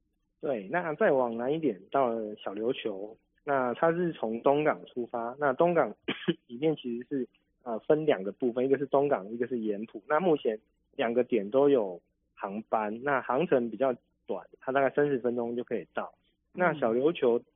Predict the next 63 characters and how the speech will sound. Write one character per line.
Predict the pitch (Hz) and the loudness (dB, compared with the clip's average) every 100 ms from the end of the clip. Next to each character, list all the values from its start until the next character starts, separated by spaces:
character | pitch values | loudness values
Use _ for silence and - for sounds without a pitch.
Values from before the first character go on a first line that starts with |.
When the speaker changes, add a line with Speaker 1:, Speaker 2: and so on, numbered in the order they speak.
| _ | _
Speaker 1:
大 | 156 | 0
概 | 147 | 2
是 | 143 143 | 2 -2
台 | - 117 | -2 0
湾 | 127 | 0
唯 | 123 113 | 0 -2
一 | 120 | -4
四 | - 143 | -4 -6
季 | 127 139 | -2 -2
都 | 120 | 0
比 | 120 98 | -2 -2
较 | 120 113 - _ _ - | -2 -2 -6 _ _ 0
温 | 135 | 0
暖 | 135 110 92 | 2 -2 -4
宜 | 101 | -4
人 | 107 101 | -4 -6
的 | |
部 | 92 120 101 | -6 -6 -6
分， | - 107 | -4 -6
那 | 107 123 | -4 -6
也 | 107 | -6
是， | 101 139 127 - _ _ _ | -6 -4 -4 -4 _ _ _
呃， | 117 107 | -6 -6
浮 | - 139 | -2 -2
潜， | - 110 92 - | 2 0 -2 -4
冬 | 135 143 | 0 2
天 | 147 143 | 2 2
可 | 143 | 0
以 | 110 | -2
去 | 127 | -6
浮 | - 107 | -10 -8
潜 | 117 95 | -6 -8
潜 | - 117 | -6 -6
水 | 120 | -4
的 | 87 87 | -6 -8
圣 | - 98 - | -8 -8 -8
地， | 107 - | -14 -14
Speaker 2:
嗯。 | - 262 247 | -10 -8 -6
Speaker 1:
也 | 175 151 | -6 -4
是 | 156 | 0
唯 | 131 131 | 2 2
一 | 151 | 2
的 | 147 135 | 0 0
珊 | 117 135 | 0 -2
瑚 | 135 117 | -2 -4
礁 | 107 117 | -2 -4
岛 | - 98 101 | -2 -6 -6
屿。 | 110 - _ _ _ _ | -10 -14 _ _ _ _
那 | - 107 101 - _ _ | -10 -8 -8 -14 _ _
也 | 113 107 | -6 2
会 | 175 | 4
有 | 139 123 | 4 2
看 | - 151 | -2 0
到 | 143 | 0
海 | 135 90 | -2 -8
龟， | 80 117 | -6 -2
如 | 139 | 0
果 | 123 | -2
去 | 139 | -4
浮 | 104 | -6
潜 | 117 107 90 | -6 -6 -10
的 | |
话， | 90 117 95 | -8 -8 -8